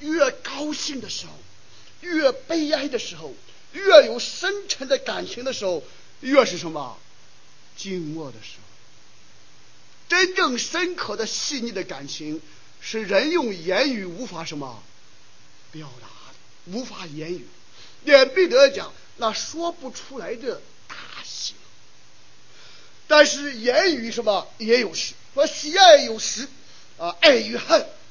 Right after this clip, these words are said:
喜爱有时，恨无什么有时。征战有时，和平有时。我们知道，啊，苏联有一个，俄罗斯有个著名的托尔斯泰，他写的一个名著叫什么呢？战争与什么？和平。哎，就是，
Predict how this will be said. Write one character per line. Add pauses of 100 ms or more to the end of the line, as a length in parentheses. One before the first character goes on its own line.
(260)
喜
爱
有
时，
恨
无
什
么
有
时。 (480)
征
战
有
时，
和
平
有
时。 (100)
我
们
知
道， (360)
啊，
苏
联
有
一
个， (260)
俄
罗
斯
有
个
著
名
的
托
尔
斯
泰， (320)
他
写
的
一
个
名
著
叫
什
么
呢？ (920)
战
争
与
什
么？ (1000)
和
平。 (600)
哎，
就
是，